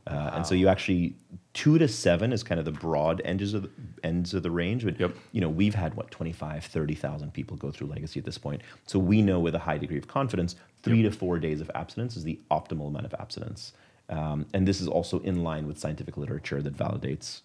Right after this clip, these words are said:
Speaker 1: basically
Speaker 2: Yeah.
Speaker 1: the work we do, which is, yes, it is three to four days of abstinence.
Speaker 2: Yeah, and then another thing
Speaker 1: Yeah.
Speaker 2: to note, too, just 'cause I, you know, no lube.
Speaker 1: Yeah. No lube, no saliva, all of those can introduce bacteria into the sample.
Speaker 2: Got it.
Speaker 1: So for some people, it's a new experience.
Speaker 2: Cool.
Speaker 1: Yeah.
Speaker 2: All right,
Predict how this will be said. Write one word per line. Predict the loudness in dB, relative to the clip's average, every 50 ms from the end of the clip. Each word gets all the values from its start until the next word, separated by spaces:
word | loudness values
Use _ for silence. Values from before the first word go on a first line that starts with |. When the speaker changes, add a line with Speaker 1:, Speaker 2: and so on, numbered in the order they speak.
| _
Speaker 1:
basically | -6 -2 0 0 0
Speaker 2:
Yeah. | 2
Speaker 1:
the | 2
work | 0 -2 0
we | 0 -2
do, | 0 0 -2
which | -2 -2 -2
is, | -2 0
yes, | 0 0 -2 -2 -4 -8
it | -8
is | -8 -8
three | -8 -10 -10
to | -10 -10
four | -10 -10 -10
days | -10 -10 -12 -12
of | -12 -12 -12
abstinence. | -12 -14 -16 -16 -16 -14 -8 -2
Speaker 2:
Yeah, | 0 0 0 0 0
and | 2 4 6
then | 6 6 6
another | 6 4 4 4 2
thing | 2 0
Speaker 1:
Yeah. | 0 0
Speaker 2:
to | 0
note, | 0 -2 -2 -2 -4
too, | -4 -4 -4
just | -4 -6 -8 -8
'cause | -6 -6 -6
I, | -4 -6 -6 -10 -12 -10
you | -8 -8
know, | -8 -8 -12 -12 -8
no | -4 -2 0 0 0
lube. | 2 2 2 2
Speaker 1:
Yeah. | 2 0 -4 -8 -14 _ _ _ _ _ _ _ _ _ _ 4
No | 6 6 8
lube, | 8 8 8 8 8 8 6 4 2
no | 2 0 0 0
saliva, | 2 2 4 6 6 6 6 6 4 4 2 2
all | 2 0 0 0 0
of | 0
those | -2 -2
can | -4 -4 -6
introduce | -6 -6 -6 -6 -6 -6 -4
bacteria | -4 -4 -4 -4 -4 -4 -2 -2 -2 -4
into | -6 -6 -8
the | -8
sample. | -6 -6 -8 -8 -8 -10 -12 -14 _ _ -14
Speaker 2:
Got | -12 -10 -10 -10
it. | -12 -16 _ _ _ -12
Speaker 1:
So | -8 -8 -6 -6 -6
for | -6 -4
some | 0 2 2 4
people, | 4 4 6 6 8 8 8 8 6 4
it's | 0 -2 -4 -6 -14 -16 -14 -14 -14 -14 -12 -8 -4
a | -2
new | 0 0
experience. | 0 -2 -4 -4 -6 -6 -6 -8 -12 -14 -20 -20 _ _ _ _ _ _ _ _ _ _ _ -18
Speaker 2:
Cool. | -10 -8 -6 -6 -6
Speaker 1:
Yeah. | -6 -10 -14 _ _ _ _ _ _ _ _ _ _ _ _ _ -20 _ _ _ _ -20 _ _ _ 2 6
Speaker 2:
All | 8
right, | 8 10 10 8 8 6 2